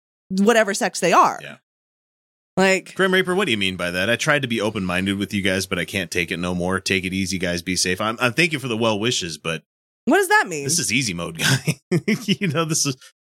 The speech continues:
Speaker 1: What does that mean?
Speaker 2: Yeah, it doesn't matter. And then
Speaker 1: All
Speaker 2: Collins,
Speaker 1: right, bye.
Speaker 2: Collins J S seventy-eight says, "Are all the ancient alien r-, theories racist? What about the Sumerians?"
Speaker 1: Hmm?
Speaker 2: I, I don't know. Don't know. Do I
Speaker 1: Probably.
Speaker 2: care enough?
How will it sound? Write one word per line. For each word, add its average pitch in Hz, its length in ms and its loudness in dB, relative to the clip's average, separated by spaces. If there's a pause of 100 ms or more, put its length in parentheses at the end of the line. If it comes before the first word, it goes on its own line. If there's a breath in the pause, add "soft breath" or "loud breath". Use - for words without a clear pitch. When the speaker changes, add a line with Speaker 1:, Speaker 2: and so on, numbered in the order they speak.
(640)
Speaker 1:
What 247 120 4
does 294 120 2
that 247 180 4
mean? 165 240 -4
Speaker 2:
Yeah, 156 160 4
it 123 60 4
doesn't 87 220 -4
matter. 90 200 -2
And 127 260 2
then 135 120 2
Speaker 1:
All 123 40 -4
Speaker 2:
Collins, 156 280 4
Speaker 1:
right, - 240 2
bye. 277 420 8
Speaker 2:
Collins 165 320 0
J 147 160 2
S 139 160 0
seventy-eight 131 400 0
says, 110 220 0
"Are 117 100 4
all 170 140 4
the 147 100 -4
ancient 139 320 0
alien 127 400 2
r-, 110 80 -4
theories 123 380 0
racist? 113 400 0
What 113 100 0
about 107 220 2
the 95 40 -4
Sumerians?" 76 720 -4 (680)
Speaker 1:
Hmm? 311 80 2 (480)
Speaker 2:
I, 113 240 0 (400)
I 110 80 2
don't 113 220 -2
know. 127 340 2
Don't 113 340 -2
know. - 80 2
Do 285 80 10
I - 40 6
Speaker 1:
Probably. 220 340 2
Speaker 2:
care 104 180 -4
enough? 98 260 -6